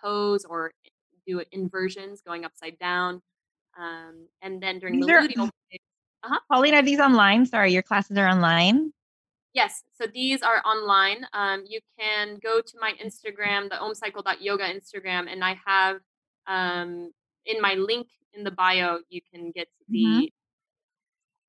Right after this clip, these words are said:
Speaker 1: those classes. There are seven classes. They follow the chakra system, which are energy centers, which are directly correlated to our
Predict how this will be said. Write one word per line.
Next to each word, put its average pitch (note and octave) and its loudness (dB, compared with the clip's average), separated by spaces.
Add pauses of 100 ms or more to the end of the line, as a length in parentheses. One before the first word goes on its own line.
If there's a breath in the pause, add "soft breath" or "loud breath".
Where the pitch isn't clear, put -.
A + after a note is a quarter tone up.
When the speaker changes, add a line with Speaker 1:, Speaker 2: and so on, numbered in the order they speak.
Speaker 1:
those F#3+ -6
classes. - -6
There F3+ -6
are F#3 -4
seven A3 -4
classes. F3 -10
They F3 -16
follow F3 -10
the E3+ -20
chakra - -12
system, G#3+ -14
which F#3+ -12
are F3 -6
energy G3+ -8
centers, F#3 -8
which F#3 -20
are F3 -18
directly G#3 -10
correlated F#3 -10 (140)
to F3+ -20
our E3+ -12